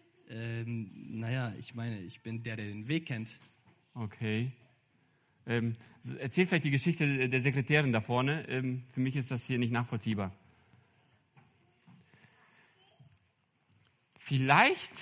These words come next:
Speaker 2: haben einige Juden auch so reagiert. Jesus kommt dahin und sagt auf einmal,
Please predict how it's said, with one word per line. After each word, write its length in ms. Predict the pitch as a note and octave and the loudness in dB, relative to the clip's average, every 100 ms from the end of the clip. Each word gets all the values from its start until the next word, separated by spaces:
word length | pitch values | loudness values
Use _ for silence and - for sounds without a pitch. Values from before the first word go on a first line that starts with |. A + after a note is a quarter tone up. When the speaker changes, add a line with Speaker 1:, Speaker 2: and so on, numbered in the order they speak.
| - _ _ - - - _ _ _ - _ _ _ _ _ | -16 _ _ -20 -20 -20 _ _ _ -20 _ _ _ _ _
Speaker 2:
haben 240 | - E3 | 2 4
einige 360 | D3+ F#3+ A3+ F3 | 6 6 8 8
Juden 520 | D#3+ F3 G3+ G3+ G#3 | 8 8 8 6 4
auch 220 | F#3+ F3 | 0 -2
so 220 | D3+ F#3 G3 | 2 4 6
reagiert. 580 | E3 C3+ A2 A#2+ G#2 - - - - - - _ _ _ _ - - _ _ _ _ | 8 6 6 4 4 0 -14 -20 -20 -20 -20 _ _ _ _ -20 -20 _ _ _ _
Jesus 540 | A#2+ B2 A#3+ C#4 - | 2 4 6 4 0
kommt 240 | A3 A3 E3+ | 0 2 6
dahin 360 | D#3+ F3 A#3+ | 8 8 6
und 280 | - D#3 C#3+ | 2 -2 0
sagt 360 | - F#3 A3+ D#3+ | 4 4 4 0
auf 140 | C3 | 4
einmal, 240 | D#3 F#3 | 4 4